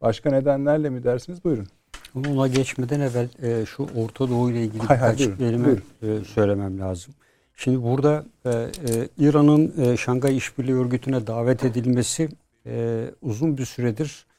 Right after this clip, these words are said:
Speaker 2: bir mücadelenin sonucu ama reisinin seçilmesinden sonraya gelmesi,
Speaker 1: Hı hı.
Speaker 2: Afganistan olaylarından sonra yaşanmanın zamanlaması çok önemli.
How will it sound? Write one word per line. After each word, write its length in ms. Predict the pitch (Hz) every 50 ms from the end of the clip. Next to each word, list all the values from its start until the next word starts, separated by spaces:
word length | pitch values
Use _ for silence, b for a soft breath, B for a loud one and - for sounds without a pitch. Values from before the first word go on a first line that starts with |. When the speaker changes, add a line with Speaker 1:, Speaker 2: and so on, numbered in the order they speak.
| _ _ _
Speaker 2:
bir 220 | 127 110 - 127
mücadelenin 640 | 120 123 123 113 104 120 120 117 113 127 123 131 139
sonucu 400 | 127 - - 120 110 104 104 143
ama 200 | 156 151 135 110
reisinin 600 | 92 107 117 123 117 - - 143 135 143 170 170 -
seçilmesinden 920 | - - - 120 98 - - 131 131 127 127 120 - - 135 127 131 135 131
sonraya 380 | 113 - - 123 113 110 110
gelmesi, 600 | 107 95 104 113 113 110 113 104 95 - - -
Speaker 1:
Hı 260 | 151 147 _ _ - -
hı. 200 | - _ 113 107
Speaker 2:
Afganistan 540 | 98 - - 131 127 120 - - - 143
olaylarından 680 | 143 131 123 127 123 120 120 123 117 120 127 131 139 135
sonra 320 | 117 - - 123 117 117
yaşanmanın 800 | 117 120 117 110 - 127 123 120 120 123 120 120 139 160 175 170 143
zamanlaması 760 | 127 110 120 127 131 131 131 135 135 127 127 123 - - -
çok 260 | 139 - 156 139 - -
önemli. 480 | 120 107 98 95 90 92 110 156 170